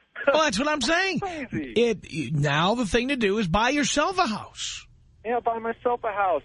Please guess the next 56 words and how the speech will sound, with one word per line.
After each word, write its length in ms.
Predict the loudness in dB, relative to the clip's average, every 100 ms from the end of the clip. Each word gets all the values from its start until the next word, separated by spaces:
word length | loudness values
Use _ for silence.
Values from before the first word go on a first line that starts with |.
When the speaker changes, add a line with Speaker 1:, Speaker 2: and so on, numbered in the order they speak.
| -2
Speaker 2:
Buy 180 | 0 0 0
something 200 | -2 -2
I 60 |
can 140 | -2 -4
afford, 540 | -4 0 2 2 0
you 80 | 0
know? 80 | 2
Speaker 1:
And, 220 | 2 0
and 200 | 0 0
something 440 | 0 0 0 0
that 160 | 0 0
you 160 | 2
will 180 | 2 2
own 320 | 2 0 0 0
until 300 | 0 0 2
you 280 | 2 0 0
choose 400 | -2 0 0 -2
to 120 | -2
dispose 520 | 0 0 2 2 0
of 100 | -2
it. 60 | -6 -16 -20 -20 -20 -20 -20 -4
Speaker 2:
Hey, 140 | -4 -2
Tom, 340 | -2 -2 -4 -10 -20 -16 -8
I, 180 | -2 0
I'm 220 | 0 -2 0
right 180 | 0 0
with 240 | -2 -4
you. 160 | -4 -6 -4
Can 100 | 0
I 160 | 2 0
ask 100 | -2
you 80 | -4
one 180 | -2 0
more 140 | -2
quick 240 | -2 -2 -2
question? 500 | 0 0 -2 -4 0
Speaker 1:
Yeah. 400 | 2 2 2 0 -4 -20 -20 -20 -20 -20 -20 -20 -16
Speaker 2:
You 140 | -4 -2
know, 140 | -2 -4
you 80 | -12
go 140 | -2 0
on 160 | 2
a, 100 | 0 -2 -8 -16
you 100 | -12
go 240 | -2 0 2
out 240 | 0 0
on 140 | -2
a 60 | -4
date 260 | 0 0 0
with 180 | -2
a 80 | -4 -8 -2
girl. 340 | 0 0 -2 -12 -20 _ -20 -20 -20 -20 -20 -20 -20 -20 -20 -14 -12 -6
Do 80 | -2
you 200 | 0 0
think 200 | -2 -2
this 100 | -4